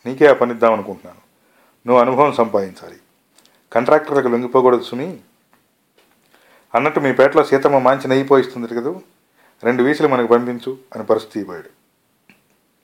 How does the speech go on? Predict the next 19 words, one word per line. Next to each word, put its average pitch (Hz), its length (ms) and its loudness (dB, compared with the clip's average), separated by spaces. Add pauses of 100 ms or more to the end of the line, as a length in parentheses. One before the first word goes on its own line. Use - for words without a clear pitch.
(500)
వెంకట్రావు 151 400 4
అతన్ని 120 220 0
వారించి, 123 560 0 (260)
"ఎంత 113 200 -6
మాట, 113 260 2
తర్వాత 139 580 -2
ఇద్దరు 113 200 -4
కానిలేండి, 92 440 -10 (580)
సాయంత్రానికి 131 540 0
పంపిస్తాను 104 420 -6
నెయ్యి," 95 260 -14 (100)
అన్నాడు. 87 260 -18 (840)
ఆయన 123 180 2
సాగనంపి 143 480 2
మహానందంతో 135 640 0
కుర్చీలో 120 420 2
ఒక 113 140 -4
గెంతేసి 117 380 -2
కూర్చున్నాడు. - 440 -16